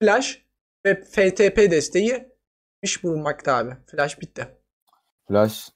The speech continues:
Speaker 2: Flash'a geçmiş olsun. Çok kişi ondan mu-, ekmek yedi. Çok kişi belki ilk atılımını onunla yaptı ama artık
Speaker 1: Evet.
Speaker 2: yok abi günümüzde. Ben hiç şey, senin tecrüben oldu mu Flash'ta? Benim hiç olmadı. Çok
Speaker 1: Ya
Speaker 2: fikrim yok.
Speaker 1: Flash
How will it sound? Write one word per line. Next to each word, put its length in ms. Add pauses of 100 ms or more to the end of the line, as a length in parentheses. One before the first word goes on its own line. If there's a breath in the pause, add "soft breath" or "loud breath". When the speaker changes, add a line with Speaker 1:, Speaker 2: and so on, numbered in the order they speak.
(320)
Speaker 2:
Flash'a 300
geçmiş 380
olsun. 280
Çok 240
kişi 180
ondan 240
mu-, 260
ekmek 360
yedi. 140
Çok 220
kişi 140
belki 220
ilk 140
atılımını 320
onunla 200
yaptı 220
ama 300 (300)
artık 360
Speaker 1:
Evet. 100
Speaker 2:
yok 120
abi 220
günümüzde. 400 (520)
Ben 200
hiç 280
şey, 180
senin 220
tecrüben 340
oldu 160
mu 60
Flash'ta? 260
Benim 140
hiç 120
olmadı. 400 (200)
Çok 160
Speaker 1:
Ya 60
Speaker 2:
fikrim 140
yok. 80
Speaker 1:
Flash 420